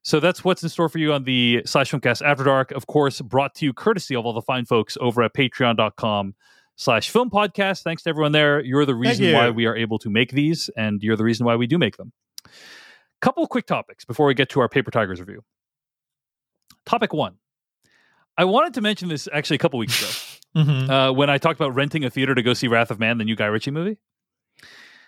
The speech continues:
Speaker 1: And something that I should have pointed out is, uh, I, so for, like, special occasion, um, my wife rented out a theater to go see Guy Ritchie movie, The Wrath of Man. You know, it was my
Speaker 2: Mm-hmm.
Speaker 1: first time back at the theater to see this movie. It was a big deal.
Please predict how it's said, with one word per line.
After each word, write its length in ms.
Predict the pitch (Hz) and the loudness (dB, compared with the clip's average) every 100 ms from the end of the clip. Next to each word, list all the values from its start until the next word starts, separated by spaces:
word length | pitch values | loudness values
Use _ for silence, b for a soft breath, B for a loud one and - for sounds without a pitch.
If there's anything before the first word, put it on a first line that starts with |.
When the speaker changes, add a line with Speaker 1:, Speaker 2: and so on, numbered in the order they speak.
| b b _ - | b b _ 0
Speaker 1:
And 640 | 160 160 160 160 156 147 151 151 | 2 4 4 2 0 -2 -4 -2
something 380 | - 277 339 | -2 0 0
that 120 | 262 202 | 2 2
I 100 | 170 - 147 | 0 -6 -6
should 180 | 220 | -4
have 60 | 190 | -2
pointed 260 | - 160 151 | -4 -2 0
out 220 | 139 117 | -2 -2
is, 360 | 135 131 113 139 - 143 151 | -4 -4 -4 -8 -10 -12 -8
uh, 40 | - | 0
I, 420 | 135 127 123 139 | 2 4 2 -2
so 320 | 123 156 135 - 143 - - | 0 0 0 -6 -20 -20 -20
for, 420 | - 160 151 147 | -2 2 4 4
like, 220 | 143 131 | 2 -2
special 280 | - 190 180 | 0 -2 0
occasion, 640 | 160 156 139 147 139 131 120 | -2 -2 -2 -4 -6 -8 -6
um, 560 | 123 120 117 113 110 110 _ _ _ _ _ - | -2 0 0 0 -4 -6 _ _ _ _ _ -2
my 140 | 131 | 0
wife 280 | 127 147 147 | 4 2 0
rented 260 | 143 131 127 | -2 -2 -2
out 220 | 123 120 _ _ _ | -2 -4 _ _ _
a 100 | 131 | -12
theater 300 | - 151 127 | 0 2 2
to 60 | 113 | 2
go 100 | 120 | 0
see 360 | - 120 113 107 _ | 0 0 0 -2 _
Guy 80 | 117 | 2
Ritchie 280 | 117 175 170 | 2 2 0
movie, 460 | 151 143 139 135 _ | 0 0 -2 -4 _
The 160 | 123 117 | -10 -2
Wrath 240 | 123 120 | 0 0
of 60 | 131 | 2
Man. 320 | 147 143 139 | 2 2 0
You 80 | 120 | -2
know, 60 | |
it 100 | 113 | -2
was 0 | 120 | 0
my 160 | 156 | -2
Speaker 2:
Mm-hmm. 80 | 139 | 2
Speaker 1:
first 220 | 139 127 | 0 0
time 140 | - 127 | -2 0
back 160 | 123 | 0
at 20 | 110 | -2
the 80 | |
theater 240 | - 165 151 | 0 2 2
to 80 | 127 | 0
see 120 | 117 | -6
this 120 | 104 | -4
movie. 200 | 165 156 | -2 0
It 40 | 131 | 0
was 80 | |
a 40 | - | -2
big 140 | 101 | 0
deal. 340 | 151 151 147 | 2 2 0